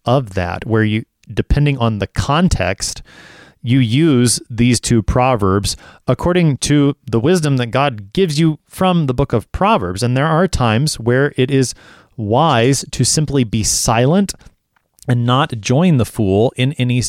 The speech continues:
lest, lest you fall into the same folly. And then there are the times where it is wise to speak up, lest the fool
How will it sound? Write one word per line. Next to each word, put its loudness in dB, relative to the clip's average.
lest, 0
lest -2
you 2
fall 0
into -2
the -2
same -6
folly. -6
And 0
then 0
there 2
are 2
the -2
times -2
where 2
it -2
is 0
wise 0
to -2
speak -4
up, -2
lest -2
the -4
fool 2